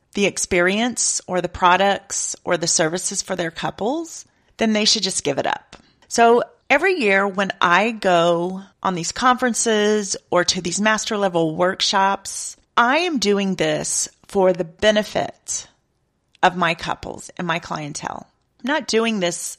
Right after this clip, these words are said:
so much for myself. I'm doing this so that I know, so that I can feel confident in the fact that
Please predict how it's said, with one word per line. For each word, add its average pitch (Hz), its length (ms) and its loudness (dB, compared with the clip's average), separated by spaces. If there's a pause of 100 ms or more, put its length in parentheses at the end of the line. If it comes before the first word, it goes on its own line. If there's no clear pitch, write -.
(160)
so 196 280 -2
much - 560 0 (120)
for 185 120 4
myself. 214 880 2 (160)
I'm 302 240 4
doing 220 300 0
this 175 180 2
so 185 200 0
that 170 240 -2
I 233 320 2
know, 185 560 -4 (160)
so - 160 -4
that - 220 0
I 202 300 2
can 214 280 -4
feel 175 840 2
confident 214 1080 0
in 185 140 -2
the 170 100 0
fact - 880 0 (260)
that 185 160 0